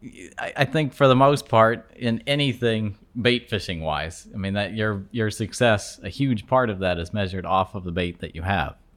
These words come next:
So, you know, for backcountry fishing, um, you know, whether it's for the all tackle permit and bonefish tournament, you know, I wanna have X amount of crabs,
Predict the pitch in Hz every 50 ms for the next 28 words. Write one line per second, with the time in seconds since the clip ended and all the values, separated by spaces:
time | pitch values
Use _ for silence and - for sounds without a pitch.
0 | _ _ _ _ _ _ _ _ _ _ _ - - _ - - - 101 85 76
1 | 73 - - _ - - 113 90 73 73 73 - - 92 85 78 78 78 - _
2 | - - - 107 98 98 - 117 107 90 - 92 85 - 95 82 - - 76 73
3 | 87 95 95 _ _ - 180 - 95 82 76 80 80 80 - _ _ _ - -
4 | 92 82 85 90 92 92 92 90 90 85 - - - - - _ _ _ _ -
5 | 113 101 87 85 87 104 107 101 - 107 90 87 95 104 101 92 - 107 104 101
6 | 98 87 90 85 87 98 107 107 - 95 90 - - - - _ _ - _ _
7 | _ _ - - 101 82 76 78 85 110 - _ _ _ _ _ _ - 107 85
8 | 85 92 98 98 95 90 87 92 92 90 87 85 78 - - _ _ _ _ _
9 | _ _ - 95 92 85 - - 98 95 92 87 82 78 - - 101 92 87 87
10 | 87 87 87 90 - - - -